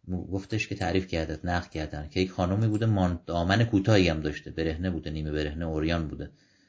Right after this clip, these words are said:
فلذا ایشون شاگرد اولم شده، یک بار هم نگاه نکرده. اون اطرافیان شهید نقل کردن. خب، شمران شد و تلاش کرد. توحید با آدم تلاش می‌ده، دیگران کیان که ما از اونا بخوایم؟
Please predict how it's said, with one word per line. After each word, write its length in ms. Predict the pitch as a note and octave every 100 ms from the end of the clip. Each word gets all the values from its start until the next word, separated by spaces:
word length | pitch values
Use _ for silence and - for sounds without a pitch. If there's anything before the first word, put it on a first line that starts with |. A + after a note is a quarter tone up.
| _ _ -
فلذا 340 | E2+ E2+ F2+
ایشون 520 | G#2 F#2+ - A2+ F#2+ E2
شاگرد 340 | F2 E2 E2
اولم 360 | E2+ F2 G#2+ A2
شده، 240 | - G#2
یک 340 | A#2 G2 - F#2
بار 240 | G2+ A2+
هم 180 | A#2 A#2
نگاه 400 | F#2+ F#2 G2+ G2+
نکرده. 480 | G2 F#2+ D2+ D2 E2+
اون 140 | F2
اطرافیان 640 | E2 - D#2 F2 F2 D#2
شهید 400 | D2+ D2+ D2+ D2+
نقل 200 | D2+ D2
کردن. 340 | - D2 D2 D2 _ _ _ _ _
خب، 80 | -
شمران 720 | - - - E2 D#2+ F#2 G#2+
شد 280 | A2 A2+ A2
و 80 | D#2+
تلاش 420 | - D#2+ F#2 G2+
کرد. 160 | - A#2
توحید 320 | B2+ C3+ C#3
با 100 | A#2
آدم 220 | G#2+ B2
تلاش 400 | A2 G#2 C#3+ C#3+
می‌ده، 140 | D#3+ -
دیگران 400 | A2 G#2 C3 E3
کیان 300 | - D#3 C#3+
که 120 | A#2+
ما 100 | B2
از 100 | A2
اونا 160 | A#2+
بخوایم؟ 360 | C#3+ A#2 F2+